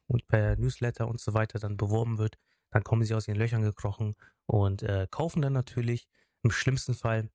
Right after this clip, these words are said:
ähm, wird dann die Hälfte vom Warenkorb erstmal nochmal rausgeschmissen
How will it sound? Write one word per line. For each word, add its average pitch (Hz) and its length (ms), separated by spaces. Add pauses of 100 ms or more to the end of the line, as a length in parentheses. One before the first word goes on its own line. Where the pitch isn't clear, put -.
(420)
ähm, 107 300
wird 110 140
dann 104 160
die 101 120
Hälfte 107 300
vom 104 240
Warenkorb 107 380
erstmal 110 220
nochmal 101 400
rausgeschmissen 139 840